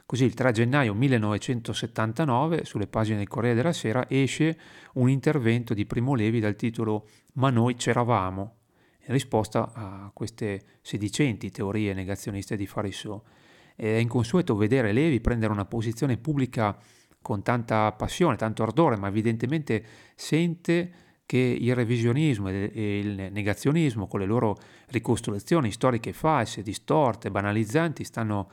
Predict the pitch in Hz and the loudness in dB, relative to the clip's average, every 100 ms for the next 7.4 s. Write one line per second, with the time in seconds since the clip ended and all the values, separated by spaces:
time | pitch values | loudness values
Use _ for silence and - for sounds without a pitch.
0 | - - - - 107 98 107 113 113 113 | -16 -20 -16 -6 -4 -4 0 2 2 0
1 | 113 120 156 120 98 95 98 104 147 127 | 0 0 2 0 0 0 0 2 2 0
2 | 131 - - _ _ - 107 98 101 - | -4 -14 -20 _ _ -10 -8 -4 -2 0
3 | 190 185 117 101 104 - 117 143 113 110 | 0 0 -4 -4 -4 -2 0 0 0 0
4 | 107 143 175 117 98 98 104 101 107 - | 2 2 2 -2 -4 -2 -2 -2 -4 -2
5 | 170 143 101 95 - _ _ _ 120 - | -2 -2 -4 -8 -14 _ _ _ -8 -2
6 | 120 123 113 127 165 104 113 92 101 135 | 0 0 0 2 2 2 0 -2 -2 -2
7 | - 95 98 92 | -4 -4 -2 -4